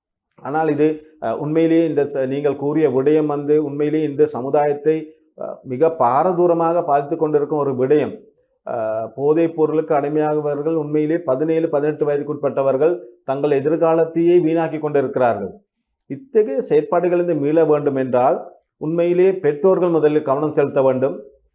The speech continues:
அந்த சமுதாயத்திலே அவர்கள் இருக்கும் பிரதேசத்தைச் சேர்ந்த முக்கிய பிரமுகர்கள் இது சம்பந்தமான, அ, நடவடிக்கைகளை மேற்கொள்வதற்கு முன் வர வேண்டும். பிரஜா சமிதிகள், அ, போன்ற குழுக்களை அமைத்து போலீசாருடன் இணைந்து,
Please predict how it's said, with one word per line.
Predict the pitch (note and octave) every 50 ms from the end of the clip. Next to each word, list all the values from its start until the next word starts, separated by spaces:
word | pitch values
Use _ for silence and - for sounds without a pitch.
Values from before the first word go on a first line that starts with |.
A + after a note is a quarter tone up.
| _ _ _ _ _
அந்த | - C#3 C#3+ D3+
சமுதாயத்திலே | C#3 - - D3 D#3+ F#3+ G3 G3+ F#3+ F#3+ F#3+ F#3 F#3 F#3 F3+ F3+ F#3 F#3 F3 F#3 F#3 F#3 F3+
அவர்கள் | E3+ D3+ C#3+ C3+ C3+ D3 D3+ D3+ D#3+ D#3 D#3+ D#3+
இருக்கும் | E3+ F3 E3+ F3+ F#3 D#3+
பிரதேசத்தைச் | D#3+ D3+ D3+ F3 F#3 F3 F3+ F3+ F3 E3+ F3+
சேர்ந்த | - F3 D#3+ E3 F3
முக்கிய | D#3+ D#3 D#3+ - - G3 G3 F#3+
பிரமுகர்கள் | G3 - C#3+ D3+ E3 F3+ F3 F#3 F#3 F3 E3+ F3+
இது | E3+ D#3+ D3+ D#3+
சம்பந்தமான, | D#3+ E3 D#3 D#3 D#3 D#3 D#3 D3+ D3+ D3 D3+ D3 C#3+ C#3+ - - - _ _ - -
அ, | B2+ A#2+ A#2+
நடவடிக்கைகளை | A#2+ B2 C3+ C#3 E3 F3 E3+ E3 D#3 D#3 D3+ - C#3+ C#3 C3+
மேற்கொள்வதற்கு | C3 C3+ C3+ C3+ D#3+ D3+ C#3 C3+ B2 C3+ C3 C3 C3+
முன் | B2+ B2+ C3
வர | C#3+ C#3+ C#3 B2+ B2
வேண்டும். | A#2+ A#2+ A#2 A#2 B2+ C#3+ - - - _ _ _ _ -
பிரஜா | C#3+ C#3+ D3 F3+ F#3 F#3 F#3 F#3
சமிதிகள், | D#3+ E3 E3 E3 D#3+ E3 D3+ D#3 D#3 E3 D#3+ - - - _ _ - -
அ, | C3 B2+ B2+ B2+
போன்ற | B2+ C3+ D3+ D3+ C#3 C#3+ D3 C#3+ C#3 C3+ C3 C3 B2+ C3 B2+ B2+ B2 B2 -
குழுக்களை | D#3 E3 F3+ F3 F3 E3 D3+ D3+
அமைத்து | C#3+ C#3 D3+ D#3 D3+ D3+ - D#3+ D#3+ E3+ E3+
போலீசாருடன் | - D3+ D#3+ D#3 D3+ E3+ E3 D#3+ D#3 D#3 D3+ D#3 D3+ D3
இணைந்து, | C#3 C3+ C#3 D3+ D#3+ D#3+ E3 D#3+ D3+ D3+ D#3 D#3 E3 D#3